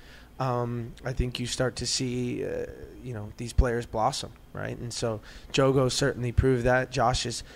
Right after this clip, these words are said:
has done a really good job of what's asked of him at such a young age, but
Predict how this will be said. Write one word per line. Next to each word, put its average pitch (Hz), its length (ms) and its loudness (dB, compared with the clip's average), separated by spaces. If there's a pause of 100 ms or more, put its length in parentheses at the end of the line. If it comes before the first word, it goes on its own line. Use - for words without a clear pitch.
(180)
has 143 160 -4
done 120 160 2
a 113 40 2
really 135 280 6
good 123 160 -2
job 117 260 6
of 113 80 0
what's 117 200 2
asked 120 320 4
of 123 100 0
him 135 200 0 (920)
at 120 120 -4
such 131 240 2
a 127 60 2
young 123 240 4
age, 123 320 0
but 127 200 6